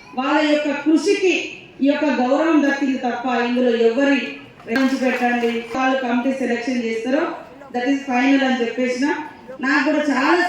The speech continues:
సంతోషం అనిపిస్తుంది ఇక్కడ ఉన్నటువంటి వాళ్ళను చూస్తుంటే. నిజంగా మరి,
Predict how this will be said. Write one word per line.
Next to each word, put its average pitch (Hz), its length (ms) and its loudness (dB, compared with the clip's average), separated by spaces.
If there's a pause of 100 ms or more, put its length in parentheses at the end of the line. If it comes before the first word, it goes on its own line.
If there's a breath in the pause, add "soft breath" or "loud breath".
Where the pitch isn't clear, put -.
సంతోషం 285 380 2
అనిపిస్తుంది 254 460 -2
ఇక్కడ 262 180 -4
ఉన్నటువంటి 247 460 -2
వాళ్ళను 233 440 0 (380)
చూస్తుంటే. 311 680 0 (240)
నిజంగా 311 600 0 (520)
మరి, 233 340 2